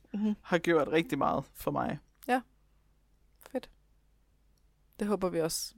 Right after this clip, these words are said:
Speaker 2: Ja.
Speaker 1: Vi håber, at vi også kan komme ud i nogle virksomheder og lave nogle hold derude og sådan noget. For,
Speaker 2: Ja.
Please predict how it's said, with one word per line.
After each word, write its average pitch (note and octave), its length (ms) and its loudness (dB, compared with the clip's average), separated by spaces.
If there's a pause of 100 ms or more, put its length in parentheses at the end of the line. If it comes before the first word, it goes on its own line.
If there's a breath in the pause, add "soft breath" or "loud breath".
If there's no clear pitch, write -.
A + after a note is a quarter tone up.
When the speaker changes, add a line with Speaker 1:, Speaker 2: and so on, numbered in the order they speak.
Speaker 2:
Ja. E3+ 120 -2
Speaker 1:
Vi G#3 60 4
håber, A3 240 8
at F#3 100 6
vi F#3+ 100 6
også F#3+ 220 6
kan - 80 -20
komme G3 180 -4
ud F#3+ 60 -6
i - 20 -6
nogle F3+ 160 -6
virksomheder G3 420 0
og D3 120 -4
lave E3 160 -4
nogle D#3 280 -8 (260 soft breath)
hold F3 220 2
derude D#3 480 2
og D#3+ 60 -4
sådan - 120 -14
noget. - 180 -10
For, D3+ 260 -6 (460 soft breath)
Speaker 2:
Ja. D3+ 180 -4